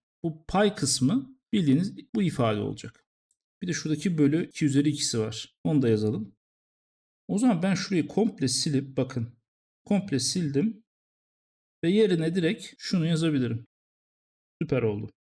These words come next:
Sonrasında ise bak şu iki üzeri ikiyi ben alıp şu tarafa getirebilirim. Bölü dedik. Böyle durumlarda ne yapıyorduk? Dokuz eksi iki olacak yani yedi.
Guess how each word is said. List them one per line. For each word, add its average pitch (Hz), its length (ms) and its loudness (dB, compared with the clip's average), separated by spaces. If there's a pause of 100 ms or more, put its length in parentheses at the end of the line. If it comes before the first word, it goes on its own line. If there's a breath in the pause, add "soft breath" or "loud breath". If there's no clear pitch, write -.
(200)
Sonrasında 233 640 4
ise 135 400 0
bak - 180 -8
şu - 120 -4
iki 208 200 0
üzeri 208 220 2
ikiyi 185 300 -2
ben 170 140 0
alıp 170 220 -2
şu - 160 -6
tarafa 170 260 0
getirebilirim. 139 720 2 (300)
Bölü 156 220 6
dedik. 127 380 0 (220)
Böyle 202 200 6
durumlarda 208 380 6
ne 214 80 6
yapıyorduk? 185 360 2
Dokuz 170 240 2
eksi 156 280 2
iki 180 160 0
olacak 139 340 2
yani 135 280 6
yedi. 139 360 0